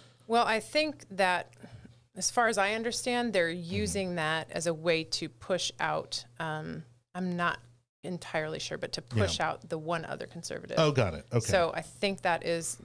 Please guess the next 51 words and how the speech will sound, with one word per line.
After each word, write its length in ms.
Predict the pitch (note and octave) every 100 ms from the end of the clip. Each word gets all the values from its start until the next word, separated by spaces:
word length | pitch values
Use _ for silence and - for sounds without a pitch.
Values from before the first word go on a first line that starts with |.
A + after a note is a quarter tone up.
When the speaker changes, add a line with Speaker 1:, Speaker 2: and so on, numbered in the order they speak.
| - -
Speaker 1:
kind 180 | F3
of 60 | D#3
the 160 | - E3
issue. 400 | - D#3 D#3 -
They've, 220 | D#3+ D3+ -
they've 300 | D#3+ D#3+ D3
redrawn 400 | D#3 E3+ E3 E3
the 80 | D#3+
lines 300 | D#3 D#3+ E3
in 80 | D#3
a 60 | D3
way 220 | D3+ D3+
that, 300 | D#3 - - -
um, 340 | D3 D#3 D#3 - _ _ _ _ _ _ _ _ _ D#3
Speaker 2:
To 80 | F3+
make 240 | D#3+ C#3+
it 80 | B2+
impossible. 600 | B2 B2 A#2+ A2 F#2 G2+
You 140 | D3
know, 80 | A2+
they're 120 | D3
ger-, 140 | A3+ F3
Speaker 1:
Mm-hmm. 80 | E3
Speaker 2:
they've 160 | E3+ E3+
gerrymandered 640 | B2 C3+ B2+ A2 A#2 B2
the 80 | C#3
districts, 560 | F#3 - - - - - -
Speaker 1:
It 180 | D3+ -
seems 160 | A2+
that 220 | A2 G#2+
Speaker 2:
um, 60 | G#2+
Speaker 1:
way. 80 | -
Speaker 2:
to 120 | B2
favor, 540 | - A#2+ A2+ A2+ A2 G#2
you 120 | A2+
know, 100 | G2+
certain 300 | - A2+ G2+
school 180 | - A#2+
board 220 | G#2 F#2
candidates. 580 | A#2 G2+ F2 F#2 - G3
Speaker 1:
Mm-hmm. 640 | G3 F#3+ G3 - - -
Speaker 2:
Um, 400 | G#2+ A2 G#2+ G#2+
you 160 | A#2+ A2+
know, 160 | G#2
and 160 | G#2+ A2
speaking 300 | - F#3+ C#3
of 120 | F#2
which, 300 | F#2+ B2+ -
uh, 140 | G#2+ G2
Melissa 360 | G#2 A2+ G2+
Snively, 600 | - C3+ F3 C#3+ G2+ G#2